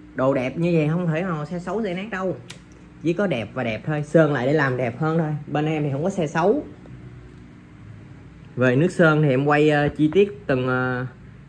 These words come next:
ngóc ngách cho bạn coi nè. Sơn xịn đàng hoàng các bạn ơi, nó mới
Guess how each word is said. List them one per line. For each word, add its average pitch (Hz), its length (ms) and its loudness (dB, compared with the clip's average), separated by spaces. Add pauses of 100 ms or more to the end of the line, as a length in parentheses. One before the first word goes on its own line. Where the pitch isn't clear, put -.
(220)
ngóc 175 160 -2
ngách 185 180 0
cho 165 80 0
bạn 131 160 -2
coi 147 180 2
nè. 131 120 2 (760)
Sơn 160 280 6
xịn 139 280 4
đàng 135 180 2
hoàng 131 220 2
các 165 80 2
bạn 160 100 4
ơi, 160 180 8
nó 180 120 6
mới 202 240 6